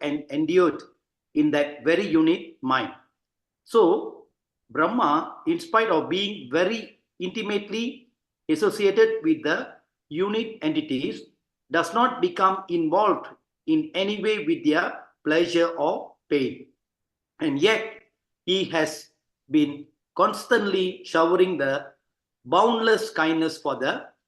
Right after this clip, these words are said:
welfare of each and every microcosm, whether the, the minor, minor test or the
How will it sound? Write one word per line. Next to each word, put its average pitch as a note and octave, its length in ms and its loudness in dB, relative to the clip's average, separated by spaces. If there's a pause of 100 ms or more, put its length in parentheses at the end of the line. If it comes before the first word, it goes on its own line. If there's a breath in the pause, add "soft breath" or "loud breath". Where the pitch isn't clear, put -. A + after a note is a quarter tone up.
welfare G3 640 2
of - 280 -4
each B3+ 280 -2
and C#3+ 240 -2
every G3 340 0
microcosm, D#3 840 -2 (360)
whether F3 520 2 (720)
the, C#3+ 380 2 (500)
the C#3+ 360 -2
minor, G#3 640 0
minor G3+ 380 -2
test - 420 -2 (300)
or G#3+ 400 2
the G#3+ 320 0